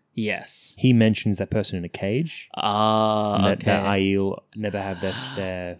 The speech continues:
Speaker 2: veils down unless,
Speaker 1: Yes.
Speaker 2: you know, they're, when they kill, they put their veil on. So this person with the veil down, they weren't killing. And this is meant to kind of expound upon the idea of all these different cultures in this
Speaker 1: Mm.
Speaker 2: world,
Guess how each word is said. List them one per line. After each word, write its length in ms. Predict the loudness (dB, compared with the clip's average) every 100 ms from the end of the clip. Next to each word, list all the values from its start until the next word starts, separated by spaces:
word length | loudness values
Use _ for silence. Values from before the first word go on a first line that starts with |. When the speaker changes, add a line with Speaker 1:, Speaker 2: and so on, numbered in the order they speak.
| -14
Speaker 2:
veils 460 | -6 -4 -2 -4
down 380 | -4 -4 -2 -2
unless, 320 | 0 0 4
Speaker 1:
Yes. 600 | 6 6 4 2 -2 -4 -4
Speaker 2:
you 60 |
know, 120 | -4
they're, 160 | -2 -2
when 140 | -2
they 80 | -4
kill, 260 | -6 -8 -8
they 80 | -10
put 160 | -10
their 100 | -8
veil 280 | -8 -6 -8
on. 180 | -8 -8
So 80 | -8
this 80 |
person 300 | -4 -4 -4
with 60 | -6
the 40 | -6
veil 220 | -6 -4
down, 400 | -4 -2 -4 -6 _ -10
they 60 | -6
weren't 180 | -6 -6
killing. 240 | -8 -4
And 100 | 0
this 140 | 2
is 100 | 4
meant 220 | 6 4 4
to 240 | 0 -2 -8
kind 160 | -6 -6
of 100 | -6 -14 -20 -20 _ _ _
expound 440 | -12 -8 -6 -4
upon 220 | -4 -4 -4
the 100 | -8
idea 320 | -6 -6 -6
of 80 | -2
all 220 | 0 2
these 180 | 0 -4
different 300 | -6 -8 -4
cultures 480 | -2 -2 -2 -4
in 200 | -2 2 4
this 140 | 4
Speaker 1:
Mm. 80 | 4
Speaker 2:
world, 380 | 2 0 -2